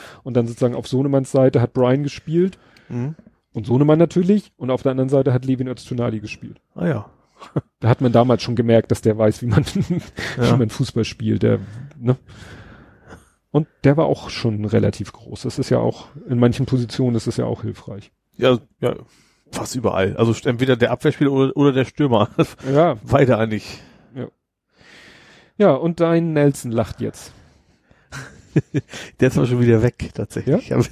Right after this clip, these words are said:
Speaker 2: das gesehen heute. Ja, der ist wieder, der ist, nee, gestern, der ist schon wieder weg, ja.
Speaker 1: Ja. <laughs> Intensiveren Kleber aus.
Speaker 2: Ja.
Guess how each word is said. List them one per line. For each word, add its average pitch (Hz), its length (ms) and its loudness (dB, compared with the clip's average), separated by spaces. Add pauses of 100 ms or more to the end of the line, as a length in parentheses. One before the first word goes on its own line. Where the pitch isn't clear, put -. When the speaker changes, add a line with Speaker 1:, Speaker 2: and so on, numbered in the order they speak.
Speaker 2:
das - 180 0
gesehen 117 400 0
heute. 104 220 -2
Ja, 110 140 2 (160)
der 135 140 2
ist - 140 -8
wieder, 123 160 0
der 131 120 0
ist, 120 120 -6 (460)
nee, 127 100 -2
gestern, 107 440 0
der 120 120 2
ist 123 100 0
schon 127 160 -4
wieder 120 180 4
weg, - 240 0
ja. 113 200 -2
Speaker 1:
Ja. 98 120 -6 (720)
<laughs> - 800 -8
Intensiveren 127 840 0
Kleber 113 500 -2
aus. 104 220 -16 (120)
Speaker 2:
Ja. 131 200 -2